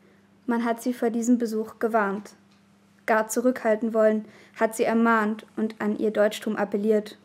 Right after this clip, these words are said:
wo doch ihr Mann als Soldat an der Front sei. Doch die Macht der Zwergdiktatoren ist gebrochen.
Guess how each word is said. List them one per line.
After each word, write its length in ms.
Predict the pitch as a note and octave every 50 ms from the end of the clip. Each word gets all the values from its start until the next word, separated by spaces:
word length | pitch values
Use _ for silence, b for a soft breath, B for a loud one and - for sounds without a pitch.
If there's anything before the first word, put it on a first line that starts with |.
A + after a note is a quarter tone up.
| _ _ _
wo 140 | - G#3+ A3
doch 180 | G#3+ G#3+ G#3 -
ihr 120 | A3 G#3+
Mann 280 | G#3+ G#3+ G#3+ A3+ A3 G3+
als 220 | - G#3 G#3 -
Soldat 440 | - G#3+ G#3 G3+ G#3 G3+ G#3 G#3+ -
an 100 | G#3+ G#3+
der 80 | A3
Front 320 | G#3+ A3 - B3 C4 B3+ -
sei. 260 | A3 G3+ G3+ G3+ G#3 - - _ _ _ _ _ _ _ _ _ _ _ _ _ _ _ _ _ _ _ _ _ _ _ _ _ b b b b b b b b b b b b b b b b b b
Doch 180 | - A#3 A3+ -
die 120 | - A#3+
Macht 460 | A#3 A#3 A#3 A#3+ A#3+ - - - -
der 120 | A#3+ G#3+ A3
Zwergdiktatoren 1000 | - - A#3 A3 A3 A3 - - A3+ A3+ - A#3+ A3 A3 - A3 G#3+ G#3+ G#3+ G#3+
ist 180 | G#3+ - -
gebrochen. 640 | - A3+ - - G3 G#3 G3+ - G#3+ G#3 G3+ G#3